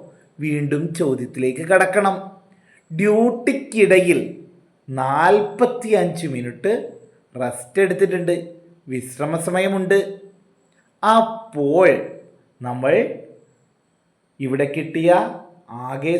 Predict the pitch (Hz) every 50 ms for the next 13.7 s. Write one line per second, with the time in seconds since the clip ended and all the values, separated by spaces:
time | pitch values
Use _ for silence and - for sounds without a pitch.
0 | 170 - - 165 147 147 147 156 165 165 165 185 190 185 185 185 185 190 226 -
1 | - 147 143 143 139 156 160 160 165 165 165 - 175 190 185 175 170 160 165 -
2 | - 190 196 214 202 190 165 143 - - 190 196 196 196 185 170 160 160 165 -
3 | - - - - - _ _ - 208 214 226 220 220 220 220 220 214 214 214 -
4 | - - 214 - - - 180 175 170 151 143 135 139 - 147 139 127 123 120 123
5 | 117 - - - 202 240 269 - - - - - - - - 143 165 160 165 -
6 | - - 208 202 202 190 180 185 170 160 131 123 127 131 139 165 202 233 240 -
7 | - - _ _ _ _ - 139 123 113 113 120 - - - - 156 165 165 175
8 | 175 170 - - - - - - _ _ _ _ _ _ _ _ _ _ - -
9 | 180 185 185 180 151 127 117 117 117 117 123 139 156 170 175 - 180 156 135 123
10 | - - - 139 165 175 175 175 175 180 180 180 180 180 - - - _ _ _
11 | _ _ _ _ _ _ _ _ _ _ _ _ _ _ _ _ _ _ _ _
12 | _ _ - - 220 220 214 202 185 170 156 147 147 147 - 170 214 262 - -
13 | - - - - - - _ - 131 135 139 139 143 165